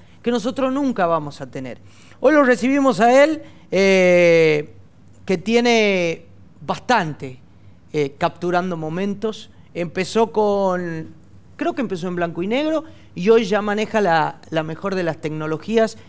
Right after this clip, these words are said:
y seguramente tiene una carpeta muy grande de imágenes y de anécdotas. Lo recibimos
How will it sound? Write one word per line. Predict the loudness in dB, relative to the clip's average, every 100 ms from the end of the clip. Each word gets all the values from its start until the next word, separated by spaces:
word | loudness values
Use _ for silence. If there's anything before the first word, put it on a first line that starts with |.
| -20 -10
y |
seguramente | -4 -2 0 -2 -2 -4 -6
tiene | -4 -2 -2 -4 -10 -20 -20 -4
una | 0 0
carpeta | 0 2 2 2
muy | 2 0
grande | 2 2 2 -2
de | -2
imágenes | -2 0 -2 -2 -4 -6 -6 -8 -14 -20 -20 -20 -20 -10
y | -2
de | 0
anécdotas. | 2 0 -2 -6 -8 -10 -10 -14 -20 -20 -4
Lo | 2 4 6 6 6 4 2
recibimos | -2 -4 -4 -2 -2 -2 -6